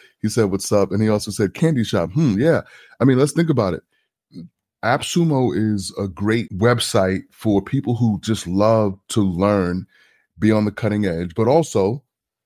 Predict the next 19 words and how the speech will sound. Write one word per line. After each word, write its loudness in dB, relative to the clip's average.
pay 2
once 2
and 4
never 2
have -2
to -18
pay -4
again -4
for -10
something. -12
Now, 0
there's 2
an -4
upside 2
and 0
a -2
downside -2
to -2
that. -4